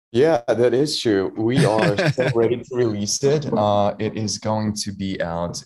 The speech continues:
Speaker 1: in, um, October.
Speaker 2: Uh-huh.
Speaker 1: And, uh, we have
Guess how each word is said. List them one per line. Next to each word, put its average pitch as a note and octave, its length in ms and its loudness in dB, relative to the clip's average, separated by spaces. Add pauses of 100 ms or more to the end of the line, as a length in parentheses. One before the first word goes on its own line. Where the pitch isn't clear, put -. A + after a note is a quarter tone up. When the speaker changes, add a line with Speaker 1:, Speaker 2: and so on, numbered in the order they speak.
Speaker 1:
in, D#2+ 340 -8
um, D2+ 380 -6 (420)
October. F#2 680 -4 (440)
Speaker 2:
Uh-huh. G#2 140 2 (260)
Speaker 1:
And, E2 240 -8
uh, D#2 480 -2
we F2+ 160 -4
have D#2+ 460 -4